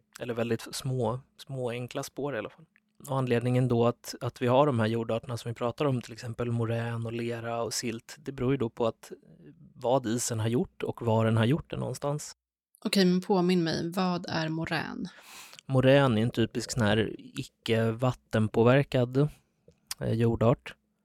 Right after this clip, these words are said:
Speaker 1: Den är inte sorterad så att man har, eh, korn, det vill säga mineralkorn av lite olika storlekar blandat. Ehm,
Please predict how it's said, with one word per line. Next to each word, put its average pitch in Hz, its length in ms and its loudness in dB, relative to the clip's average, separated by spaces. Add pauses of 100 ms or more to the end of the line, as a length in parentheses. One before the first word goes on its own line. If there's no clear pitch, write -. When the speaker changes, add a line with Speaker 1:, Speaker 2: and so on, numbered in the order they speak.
(100)
Speaker 1:
Den 120 180 4
är 123 40 6
inte 123 180 2
sorterad 131 640 6
så 131 80 2
att - 80 2
man 117 140 4
har, 127 360 8 (320)
eh, 107 240 2
korn, 127 500 6
det 107 80 6
vill 117 100 4
säga 113 140 0
mineralkorn 117 720 6
av 120 120 4
lite 123 200 4
olika 113 340 2
storlekar 117 600 6
blandat. 117 640 6 (480)
Ehm, 131 320 -4